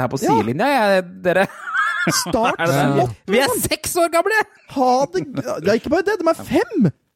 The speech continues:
Speaker 1: Ja, ikke sant.
Speaker 2: Ha, ha, ha det gøy! Kos dere! Gjør, gjør noe tøys! Altså, guttungen min, han ga seg etter tjue minutter, for han orka ikke mer! Han var dritsliten!
Speaker 1: Nei. Samme.
Speaker 2: For han
Speaker 1: Det har jeg sett,
Speaker 2: løpte
Speaker 1: eh,
Speaker 2: rundt og pissa rundt i en tjue minutter!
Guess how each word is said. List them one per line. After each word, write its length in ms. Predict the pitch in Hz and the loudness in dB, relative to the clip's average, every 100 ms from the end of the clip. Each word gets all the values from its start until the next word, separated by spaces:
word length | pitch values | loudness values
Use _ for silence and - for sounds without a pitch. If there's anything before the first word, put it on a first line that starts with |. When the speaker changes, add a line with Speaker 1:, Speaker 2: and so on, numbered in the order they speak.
| - | -2
Speaker 1:
Ja, 160 | 113 | 0
ikke 80 | 117 | 0
sant. 220 | 208 - - | -2 -8 -2
Speaker 2:
Ha, 220 | 196 247 285 | 2 2 0
ha, 220 | 170 233 294 240 - | 0 0 0 -2 -4
ha 180 | 180 247 | 2 2
det 140 | 311 302 | 2 -2
gøy! 400 | - 359 392 320 - | -2 0 2 0 -2
Kos 420 | - 269 208 226 - | -6 0 2 2 -2
dere! 180 | 330 392 | -6 -4
Gjør, 460 | 196 165 220 196 196 _ _ _ - _ - | -4 0 2 2 0 _ _ _ -20 _ -4
gjør 240 | 165 214 | 2 2
noe 140 | 392 - | 0 -8
tøys! 400 | - 349 453 370 - | -2 0 2 0 0
Altså, 160 | 226 233 | 0 0
guttungen 540 | 349 - - 180 233 277 | -2 -4 0 2 2 0
min, 160 | 262 | 2
han 160 | 294 359 185 | 0 -2 0
ga 220 | 165 151 | 2 2
seg 140 | 156 233 | 0 -2
etter 140 | 359 | -2
tjue 160 | - 349 | 2 2
minutter, 240 | 320 285 | 2 0
for 140 | 320 370 | 0 -2
han 80 | - | 0
orka 420 | 381 349 190 - 151 | 0 0 -2 -2 0
ikke 100 | - | 2
mer! 140 | 392 440 | 2 2
Han 100 | 339 | 2
var 140 | 359 | -2
dritsliten! 880 | 160 185 165 214 - - 320 - 453 | 0 0 2 0 -2 0 0 0 -10
Speaker 1:
Nei. 160 | - | -10
Samme. 160 | - 160 | -2 0
Speaker 2:
For 60 | 277 | 0
han 80 | 359 | 0
Speaker 1:
Det 80 | |
har 100 | 165 | 0
jeg 80 | 196 | 2
sett, 160 | - - | -2 -2
Speaker 2:
løpte 220 | 151 139 196 | -2 2 2
Speaker 1:
eh, 60 | 196 | 2
Speaker 2:
rundt 220 | 247 - | -2 -4
og 80 | - - | -6 -4
pissa 540 | - 403 - - 165 | -2 -2 -2 -2 0
rundt 300 | 302 254 381 - - - | 2 0 -2 -18 -12 0
i 100 | 240 | 0
en 120 | 311 190 202 | 0 -14 -10
tjue 240 | 202 359 | 0 2
minutter! 380 | 302 311 466 403 | 2 0 0 -2